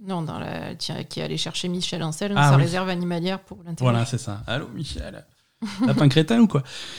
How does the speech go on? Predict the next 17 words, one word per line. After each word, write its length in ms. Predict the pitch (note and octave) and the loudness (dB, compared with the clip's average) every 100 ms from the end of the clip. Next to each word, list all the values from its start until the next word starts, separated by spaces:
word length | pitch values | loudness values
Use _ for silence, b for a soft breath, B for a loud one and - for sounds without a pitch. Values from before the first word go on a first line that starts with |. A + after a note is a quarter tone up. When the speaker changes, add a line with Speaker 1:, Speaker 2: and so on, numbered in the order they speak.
| B B B | B B B
Speaker 2:
Et, 340 | C#3 C#3+ C#3+ C#3 | 8 10 10 12
hum, 540 | C#3 C3 B2+ B2+ A#2+ | 12 12 12 10 10
voilà, 280 | C3+ C3+ C3+ | 10 10 8
voilà 240 | F#3 A3+ A3+ | 6 6 6
pour 140 | G#3 | 4
l'actu. 560 | F#3+ F#3 F#3+ G3 - D#3+ | 2 2 -2 -2 -2 0
Euh, 520 | C#3 C3+ C3 B2+ A#2+ | 4 6 8 6 4
c'est, 400 | A#2+ - B2 A#2 A2+ | 2 0 2 2 2
c'est 160 | - | 0
tout 120 | B2+ | 0
pour 140 | C#3 C3 | 0 2
cette 160 | D3 C3 | 2 4
semaine. 320 | C#3 D3 D#3 | 6 8 8
On 100 | C3 | 6
va 80 | C#3+ | 6
passer, 360 | D3+ - D#3 D3+ | 6 4 4 6
euh, 400 | C#3 C3 C3 | 8 8 8